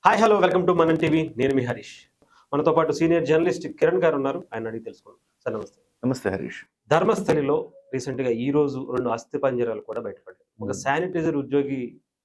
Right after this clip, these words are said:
Speaker 1: చెప్పినటువంటి సంచలనమైనటువంటి నిజాల మీద ఇప్పుడు సోషల్ మీడియా, మీడియా అంతా కూడా ఫోకస్ చేసింది. అంటే, అసలు నిజంగానే అసలు ఇది ఎప్పుడు స్టార్ట్ అయింది? ఇక్కడ ఇప్పు-, ఎన్ని సంవత్సరాల నుంచి ఇష్యూ నడుస్తుంది? ఎన్ని సంవత్సరాల
Speaker 2: అంటే,
Speaker 1: నుంచి మిస్సింగ్లు అవుతుంది?
Speaker 2: రెండు వేల,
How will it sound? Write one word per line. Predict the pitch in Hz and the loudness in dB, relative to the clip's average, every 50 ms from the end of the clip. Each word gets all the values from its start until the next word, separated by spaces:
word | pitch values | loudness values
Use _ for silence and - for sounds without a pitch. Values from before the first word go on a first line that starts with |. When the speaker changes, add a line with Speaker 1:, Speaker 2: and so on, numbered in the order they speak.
| _ _ - | _ _ -10
Speaker 1:
చెప్పినటువంటి | 127 123 - 131 120 120 117 117 120 120 123 | -10 -6 -4 -4 -4 -2 -2 -2 -2 -4 -6
సంచలనమైనటువంటి | 120 - - 120 123 123 - 147 143 139 135 127 127 120 120 120 117 107 110 104 | -12 -10 -8 -8 -8 -4 -4 -2 -2 0 -2 -2 -4 -4 -4 -4 -6 -6 -6 -10
నిజాల | 107 110 104 117 127 135 | -10 -8 -4 -4 -2 -2
మీద | 131 123 120 120 143 | 0 0 -2 -2 -2
ఇప్పుడు | 143 127 - - - - | -4 -6 -6 -10 -14 -14
సోషల్ | - - 120 123 120 - 120 127 | -12 -10 -8 -8 -8 -6 -6 -6
మీడియా, | 131 131 131 127 135 147 | -4 -4 -6 -4 -4 -4
మీడియా | 151 143 139 131 143 160 160 151 | -4 -2 -2 -2 0 0 0 0
అంతా | 175 - - 123 | -2 -2 -4 -4
కూడా | 117 117 120 123 123 | -4 -2 -2 -4 -4
ఫోకస్ | 120 - 113 107 - - - | -6 -8 -12 -12 -12 -16 -18
చేసింది. | - _ _ _ _ _ _ _ _ - - | -18 _ _ _ _ _ _ _ _ -4 2
అంటే, | 185 233 | 4 4
అసలు | 285 226 233 240 | 6 6 4 4
నిజంగానే | 214 185 165 170 220 240 240 214 | 4 4 4 6 4 4 4 2
అసలు | 196 170 190 | 2 2 2
ఇది | 165 151 135 | 2 4 2
ఎప్పుడు | 147 143 - - 233 226 | 2 0 0 0 0 0
స్టార్ట్ | 220 - - 202 185 180 180 | 0 2 2 2 2 4 2
అయింది? | 156 143 131 127 120 127 139 | 0 0 0 -2 -2 -2 0
ఇక్కడ | 156 165 165 151 - - 139 143 135 131 131 113 - - _ _ - | 0 0 0 -2 -4 -4 -4 -2 -2 -2 -4 -6 -8 -14 _ _ -14
ఇప్పు-, | 127 - - 156 | -14 -6 -2 -2
ఎన్ని | 139 160 175 | 0 2 0
సంవత్సరాల | 160 180 185 185 185 185 180 175 165 | 2 2 2 2 2 0 0 0 0
నుంచి | 160 156 147 151 160 143 131 | 0 -2 -2 0 0 0 0
ఇష్యూ | 127 - - 165 | -2 -2 -2 0
నడుస్తుంది? | 151 143 139 127 117 - _ - 117 113 110 117 123 131 - _ _ _ _ _ _ - | 2 2 0 -2 -4 -10 _ -12 -10 -10 -8 -8 -10 -10 -12 _ _ _ _ _ _ -10
ఎన్ని | 123 123 135 | -6 -4 -2
సంవత్సరాల | 156 156 214 233 165 143 | 2 4 4 4 4 2
Speaker 2:
అంటే, | 165 - | 0 0
Speaker 1:
నుంచి | - 135 131 | 0 -2 -2
మిస్సింగ్లు | 131 - - 170 170 160 139 | -2 -2 0 2 2 4 2
అవుతుంది? | 120 110 - - 92 | 2 0 -2 -2 0
Speaker 2:
రెండు | 101 107 113 131 139 143 151 | 2 2 2 2 2 2 2
వేల, | 143 143 143 139 139 139 139 135 131 135 135 131 135 135 - | 2 4 4 4 4 4 4 4 4 4 4 2 0 0 -4